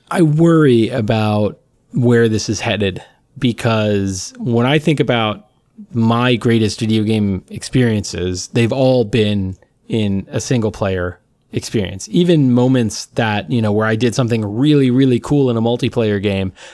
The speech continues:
that feels really great in the moment, but it doesn't really stick with me, you know, of that time that I was playing Battlefield. There's, like, one I could think of in my entire career.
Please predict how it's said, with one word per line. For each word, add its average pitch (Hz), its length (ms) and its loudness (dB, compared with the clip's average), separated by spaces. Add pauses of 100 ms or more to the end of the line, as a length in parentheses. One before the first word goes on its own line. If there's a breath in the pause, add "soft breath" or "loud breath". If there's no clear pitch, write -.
that 123 160 -4
feels 165 240 0
really 135 200 2
great 117 200 2
in 107 100 0
the 104 60 0
moment, 101 720 0
but 143 100 -4
it 147 40 2
doesn't 170 160 2
really 101 160 -2
stick - 460 -4
with 98 200 -6
me, 98 300 -10 (300 soft breath)
you 131 120 -2
know, 98 360 -2 (320 soft breath)
of 123 140 0
that 120 200 0
time 127 360 0
that 113 180 0
I 104 280 -2 (440)
was 123 180 0
playing 127 240 0
Battlefield. 110 380 -2
There's, 110 120 0
like, 110 120 -2
one 110 520 0
I - 80 -4
could 113 160 -4
think 113 200 -2
of 98 160 -2
in 101 80 -2
my 101 120 -2
entire 107 320 -2
career. 101 500 -2